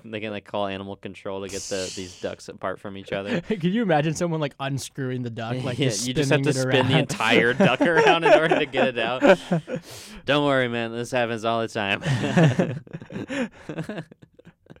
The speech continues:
Speaker 2: God, I, oh God, why is it shaped like that? That just seems completely unnecessary.
Speaker 1: Uh, it's pleasure, baby.
Speaker 2: Also,
Speaker 1: It's,
Speaker 2: that
Speaker 1: it's like,
Speaker 2: penis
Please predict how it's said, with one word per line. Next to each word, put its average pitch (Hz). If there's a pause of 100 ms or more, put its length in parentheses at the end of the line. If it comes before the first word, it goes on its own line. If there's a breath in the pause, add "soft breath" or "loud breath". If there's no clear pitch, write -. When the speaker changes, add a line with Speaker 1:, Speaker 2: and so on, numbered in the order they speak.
(680 loud breath)
Speaker 2:
God, 190
I, 123 (140)
oh 156 (100)
God, 143
why 151
is 202
it -
shaped -
like 117
that? -
That 139
just 165
seems 113
completely -
unnecessary. 117 (560)
Speaker 1:
Uh, 123
it's 120
pleasure, 151
baby. 123
Speaker 2:
Also, 165
Speaker 1:
It's, 143
Speaker 2:
that 180
Speaker 1:
it's -
like, 143
Speaker 2:
penis 127